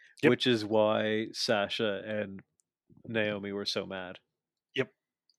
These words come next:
Speaker 1: Yeah.
Speaker 2: 'Cause
Speaker 1: I
Speaker 2: they
Speaker 1: guess
Speaker 2: were
Speaker 1: that's kinda
Speaker 2: using
Speaker 1: new. Sasha
Speaker 2: their
Speaker 1: announced she's gonna be at C-, was it C two E two? It's her first
Speaker 2: Yeah,
Speaker 1: post W W E
Speaker 2: C two E two
Speaker 1: thing.
Speaker 2: under her
Speaker 1: Real name.
Speaker 2: Mercedes Varano name.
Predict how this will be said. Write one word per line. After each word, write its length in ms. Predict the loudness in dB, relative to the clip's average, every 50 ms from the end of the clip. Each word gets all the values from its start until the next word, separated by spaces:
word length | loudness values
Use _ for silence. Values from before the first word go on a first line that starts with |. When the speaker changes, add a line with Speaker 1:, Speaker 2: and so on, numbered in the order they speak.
| _ _ _ _ _ _ _ _ _ _ _ _ _ _ _ _ _ _ _ _ _ -10
Speaker 1:
Yeah. 180 | -8 -8 -8 -8 -10 -14 -10 -10 -10 -10 _ _
Speaker 2:
'Cause 120 | 2 4
Speaker 1:
I 60 | 6
Speaker 2:
they 60 | 8
Speaker 1:
guess 80 | 8 10
Speaker 2:
were 40 | 10
Speaker 1:
that's 140 | 8 10 12
kinda 200 | 12 12 12 10
Speaker 2:
using 180 | 8 6 10
Speaker 1:
new. 60 | 10
Sasha 200 | 10 10 10 8 6 6
Speaker 2:
their 100 | 6 6
Speaker 1:
announced 260 | 8 8 8 8 4
she's 120 | 0 0 0
gonna 140 | 0 0
be 140 | 2 2 0
at 140 | 0 0 -2
C-, 340 | -4 -4 -4 -4 -6 -10 -14 _ -20 -20 -20 -20 -18 _
was 160 | -10 -10 -10 -8
it 60 | -8
C 180 | -6 -6 -4
two 180 | -4 -2 -2 -2
E 160 | -2 -4 -4
two? 240 | -4 -2 -4 -4 -4 -10 _ _ -20 -20 -20 -20 -20 _ _
It's 140 | -4 -4 -2
her 80 | -4
first 340 | -4 -2 -2 -2 -2 -4 -6 -2 2
Speaker 2:
Yeah, 80 | 2
Speaker 1:
post 180 | 2 2 2 2
W 220 | 2 2 4 4 2
W 140 | 2 0 0
E 40 |
Speaker 2:
C 40 | 0 2
two 40 |
E 40 | 2
two 0 | 2
Speaker 1:
thing. 40 | 4 2
Speaker 2:
under 320 | 2 4 4 6 6 6
her 600 | 4 4 4 4 4 4 2 2 0 -2 -4 -8 _ _ _ -20 -20 -20 -18 -10 2
Speaker 1:
Real 180 | 8 10 10 10
name. 20 | 10
Speaker 2:
Mercedes 380 | 6 4 2 2 0 -2 -2
Varano 560 | -2 0 0 2 2 4 4 2 2 2 -2 -4
name. 320 | -2 -2 -2 -4 -6 -10